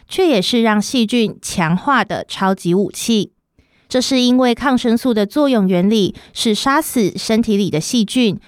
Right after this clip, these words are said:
或抑制细菌生长繁殖。一个疗程至少五天，较严重的感染需服药七到十四天。如果中途自行停药，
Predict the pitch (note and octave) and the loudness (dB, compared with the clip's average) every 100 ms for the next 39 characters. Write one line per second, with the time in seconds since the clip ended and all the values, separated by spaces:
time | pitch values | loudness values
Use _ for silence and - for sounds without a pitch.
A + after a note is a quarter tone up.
0 | _ - C4+ - E4+ C4 C#4 A3+ - A#3 | _ -2 -2 0 -4 -2 0 0 2 0
1 | G#3+ G#3 - G#3 G#3 F3+ D#3+ E3 F#3+ - | 2 0 0 0 2 0 0 0 0 0
2 | F3 E3+ A3 _ _ _ - A3 G3+ F#3 | 0 0 -2 _ _ _ -4 0 2 2
3 | F3+ A3 G#3 F3+ F#3+ A3 F#3+ E3+ - F#3 | 2 0 0 2 2 0 0 -2 0 -2
4 | - A3 A3 A3 A#3+ _ _ - D#4+ B3 | -2 0 2 2 0 _ _ 0 2 2
5 | G#3+ B3+ A3 G3 F3 G#3 G3+ E3 - A3 | 2 2 0 2 2 2 2 -2 -2 -4
6 | G#3+ F#3 F#3+ G3+ F3 - G#3+ G3 G3+ F#3+ | -2 -2 0 2 0 -2 -2 0 0 0
7 | - D#3 A3 G3 - G#3+ G#3+ A#3+ _ _ | -2 -4 -2 -2 0 2 2 -2 _ _
8 | _ - D4+ F#4 C4 B3+ C4+ A#3 G3+ G#3 | _ -4 0 2 2 0 2 2 0 0
9 | A3 G3 F3 - E3+ F#3 G#3+ F3+ | -2 0 -2 0 0 2 2 0